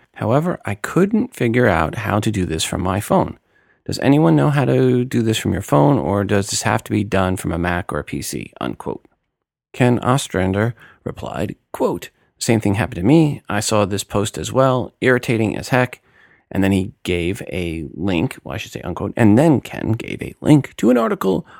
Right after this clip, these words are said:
on how to prevent spam iCloud calendar invites. I'll have a link to that in the show notes. Barry Smitherin replied, quote, "I sure hope Apple addresses this soon. It seems like more and more people are talking about it," unquote.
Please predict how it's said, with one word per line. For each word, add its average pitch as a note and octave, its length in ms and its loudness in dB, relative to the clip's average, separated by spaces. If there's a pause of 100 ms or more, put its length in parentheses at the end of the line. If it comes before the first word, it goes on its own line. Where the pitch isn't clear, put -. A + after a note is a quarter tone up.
(100)
on D#3+ 160 2
how C3 240 0
to C#3+ 80 0
prevent B2+ 340 0
spam A2 440 0
iCloud F#2+ 460 -2
calendar D#2 320 -4
invites. F#2 580 -2 (640)
I'll - 100 -6
have - 100 -6
a - 60 -10
link - 200 -6
to - 40 -16
that C2 140 -8
in - 40 -14
the - 60 -14
show - 160 -4
notes. - 300 -8 (420)
Barry G#2+ 200 4
Smitherin A#2 560 6
replied, G#2 540 0
quote, C#3+ 320 2 (340)
"I A#2 120 2
sure A#2+ 240 2
hope A#2+ 320 2 (220)
Apple A2 260 0
addresses G#2 380 0
this G2+ 120 -2
soon. C3 320 4
It G2 120 -2
seems A2+ 340 2
like G#2 180 0
more G#2 340 4
and G#2+ 80 4
more G#2 140 4
people G#2+ 300 -2
are C2+ 140 -6
talking - 340 -2
about A#2+ 220 2
it," - 160 -4
unquote. - 480 -4